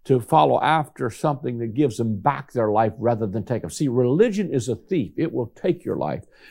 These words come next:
but the real gospel will give you back your life. That's so powerful to me. And when you start to get your life back, the life becomes the light, and people will say, "I want a life like that." I'm not sure we've really tapped into that fully to see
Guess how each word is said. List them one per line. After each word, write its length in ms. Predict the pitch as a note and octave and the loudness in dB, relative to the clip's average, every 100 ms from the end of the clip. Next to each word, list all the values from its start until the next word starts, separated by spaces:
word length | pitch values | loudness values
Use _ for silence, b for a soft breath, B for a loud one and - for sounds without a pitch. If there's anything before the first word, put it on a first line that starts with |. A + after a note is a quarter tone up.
| b | b
but 220 | C3 A#2+ | 0 0
the 100 | A#2 | 0
real 480 | G#2+ G#2 D#3+ F#3+ D3+ | 0 2 2 4 2
gospel 800 | G#2+ C3 C3+ - - G2+ F#2 - B B B | 4 2 2 -2 -8 -2 -2 -4 B B B
will 180 | - B2 | 4 4
give 300 | G#2 A#2+ B2 | 6 2 2
you 200 | G#2+ G#2+ | 2 -2
back 440 | F#2+ G2+ F#2 F#2+ - | -2 0 -2 -2 -12
your 240 | - F#2+ E2+ | -4 0 0
life. 320 | E2+ D#2+ - | 0 -2 -2
That's 220 | C3+ C#3 | -2 -2
so 180 | - A2 | 0 -2
powerful 640 | E2 - B2+ A2 G2+ - F2+ | -2 -4 0 0 -2 -6 -10
to 120 | D#2 | -8
me. 300 | D#2+ D#2+ G2 b b b | -8 -10 -14 b b b
And 240 | - A#2 | -2 0
when 140 | A#2+ B2+ | 2 2
you 120 | G3 | 0
start 300 | F#3 G#3+ F#3+ | 2 0 2
to 60 | D3+ | 0
get 280 | C#3+ E3 - | 0 0 0
your 180 | B2+ | 0
life 280 | B2+ D3+ B2+ | 2 2 2
back, 240 | B2+ B2 - | 0 0 -2
the 80 | A#2 | -4
life 440 | A2 C#3+ D3+ A#2+ | 0 2 2 0
becomes 400 | - A#2 C3 A#2+ | -8 -4 -4 -4
the 100 | G2+ | -2
light, 220 | G#2+ A2 G#2+ | 2 2 2
and 120 | G2+ | -2
people 280 | D3+ C#3 A2+ | -4 -2 -4
will 60 | |
say, 320 | A2+ A2 G2+ - b b | -2 -2 -2 -6 b b
"I 380 | - C3+ D3 D3 | 0 2 2 0
want 340 | B2+ B2 B2+ - | -2 -2 -2 -2
a 80 | A#2 | -2
life 500 | A2 G2 G2+ G2 - | 0 -2 -2 -6 -6
like 240 | F#2 G#2 | -6 -4
that." 180 | - F2+ | -6 -4
I'm 180 | - A3+ | 0 0
not 220 | G#3+ F#3 | 0 -4
sure 200 | - - | -4 0
we've 220 | F#3 E3 D3+ | 4 4 2
really 180 | F#3 | 0
tapped 380 | F#3 G3+ G3 - | 0 0 -2 -2
into 220 | G3+ F#3+ | -6 -4
that 280 | - - - | -4 -4 -4
fully 300 | - D3+ B2+ | -2 0 0
to 120 | A2+ A#2+ | -4 -10
see 480 | - F3 D3+ A2+ | 0 2 2 0